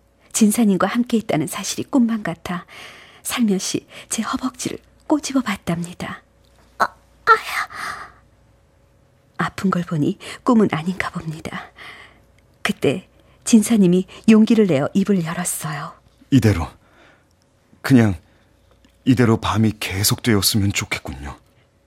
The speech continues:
Speaker 1: 그 말 속엔 흘러가는 시간에 대한 안타까움이 묻어 있었어요.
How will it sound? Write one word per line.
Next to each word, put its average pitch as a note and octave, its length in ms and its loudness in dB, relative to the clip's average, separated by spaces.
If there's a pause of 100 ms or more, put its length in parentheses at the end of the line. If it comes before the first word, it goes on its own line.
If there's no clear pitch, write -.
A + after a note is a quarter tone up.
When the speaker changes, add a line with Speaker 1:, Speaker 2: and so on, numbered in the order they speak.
(500)
Speaker 1:
그 - 100 -4
말 F3 180 -4
속엔 D#3 480 -4 (420)
흘러가는 A3 460 4
시간에 G3 360 -2
대한 D#3 240 -2
안타까움이 F3 600 -6
묻어 E3+ 240 -4
있었어요. - 680 -10